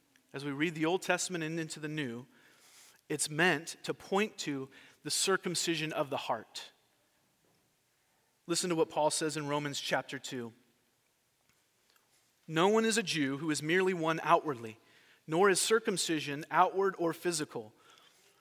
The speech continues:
But a Jew is one inwardly, and circumcision is a matter of the heart, by the Spirit,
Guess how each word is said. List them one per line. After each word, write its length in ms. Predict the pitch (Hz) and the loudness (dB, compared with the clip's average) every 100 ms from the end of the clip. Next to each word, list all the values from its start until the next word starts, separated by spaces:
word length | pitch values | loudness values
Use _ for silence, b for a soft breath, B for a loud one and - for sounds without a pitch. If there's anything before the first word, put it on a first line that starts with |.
| b | b
But 120 | - 156 | 4 4
a 120 | 147 | 4
Jew 360 | 143 190 220 | 2 2 4
is 200 | 214 190 | 4 2
one 240 | 160 185 185 | 4 2 2
inwardly, 640 | 180 208 170 120 127 127 B B | 2 2 0 -2 -6 -10 B B
and 160 | 151 143 | -6 -2
circumcision 1000 | - - 196 226 190 - 165 139 143 143 B B - | 2 2 2 2 0 0 0 -2 -4 -8 B B -2
is 160 | 165 | 2
a 80 | 151 | 2
matter 500 | 139 143 160 170 196 | 2 2 2 4 4
of 240 | 165 170 | 4 4
the 80 | 180 | 4
heart, 540 | 208 - 131 127 - - b b _ - | 4 2 0 0 -8 -14 b b _ 2
by 200 | 139 180 | 6 6
the 140 | 208 | 6
Spirit, 600 | - - 139 120 135 - | 0 0 -2 -4 -6 -10